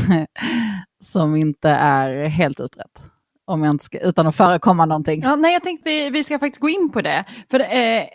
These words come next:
Speaker 2: en av de stora diskussionerna kring just den här punkten, eh, så i alla fall som jag då har sett,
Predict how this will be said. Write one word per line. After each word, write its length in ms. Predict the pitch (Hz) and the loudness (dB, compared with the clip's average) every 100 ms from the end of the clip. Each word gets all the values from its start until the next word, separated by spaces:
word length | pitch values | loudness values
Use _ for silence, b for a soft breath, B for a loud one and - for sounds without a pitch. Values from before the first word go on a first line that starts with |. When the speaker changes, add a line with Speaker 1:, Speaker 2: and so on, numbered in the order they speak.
| - - | -16 0
Speaker 2:
en 300 | 359 339 269 | 2 4 2
av 120 | 220 | 0
de 140 | 185 170 | -2 -6
stora 320 | 214 180 165 | -2 -2 -4
diskussionerna 480 | 160 - 147 - 151 | -8 -10 -10 -10 -10
kring 260 | 180 165 | -10 -8
just 160 | 165 - | -8 -8
den 120 | 156 | -8
här 120 | - | -8
punkten, 460 | - 151 147 175 185 | -10 -10 -10 -10 -10
eh, 520 | - 190 180 160 160 - _ _ _ _ | -12 -6 -4 -4 -6 -8 _ _ _ _
så 100 | - | -2
i 40 | 214 | 2
alla 160 | 202 | 2
fall 160 | 180 185 | 0 -2
som 140 | 202 | 0
jag 200 | 208 247 | 4 4
då 80 | 180 | 2
har 120 | 170 | -2
sett, 200 | 160 175 | -2 -6